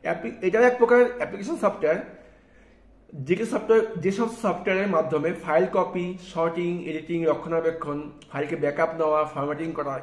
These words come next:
এই কাজগুলো করা যায়, তাকে বলছে utility software। যেমন কম্পিউটারকে, কম্পিউটারকে দক্ষতার সঙ্গে চালনা করতে গেলে SanDisk, টেকডিস্ক ইত্যাদি ব্যবহার করতে হয়। একইভাবে কম্পিউটারকে virus আক্রমণ থেকে রক্ষা করতে গেলে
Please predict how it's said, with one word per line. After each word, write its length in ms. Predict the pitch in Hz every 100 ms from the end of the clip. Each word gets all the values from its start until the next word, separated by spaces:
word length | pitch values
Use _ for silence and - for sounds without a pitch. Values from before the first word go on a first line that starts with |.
| -
এই 100 | 196
কাজগুলো 360 | 196 170 160 135
করা 180 | 131
যায়, 220 | 135 175 - - -
তাকে 180 | 123 139
বলছে 420 | 139 139 247 - - -
utility 340 | 151 135 127
software। 460 | - 110 - 87 73 - - _ _ _ 131
যেমন 300 | 170 190 185
কম্পিউটারকে, 500 | 170 170 175 180 170 - -
কম্পিউটারকে 460 | 160 160 185 180
দক্ষতার 400 | 165 156 - 175
সঙ্গে 200 | 170 170
চালনা 300 | 165 143 156
করতে 260 | 156 - 160
গেলে 220 | 139 151 - - - -
SanDisk, 680 | - 151 165 165 165 165 -
টেকডিস্ক 500 | 151 147 143 156 151
ইত্যাদি 260 | 139 151
ব্যবহার 220 | 147 139 139
করতে 220 | 156 151
হয়। 220 | 143 147 - - - _ _
একইভাবে 440 | - 135 202 190 190
কম্পিউটারকে 440 | 165 165 175 175
virus 380 | 170 160 165 170
আক্রমণ 280 | 165 170 170
থেকে 160 | 165
রক্ষা 160 | 156 160
করতে 260 | 170 165 165
গেলে 220 | 175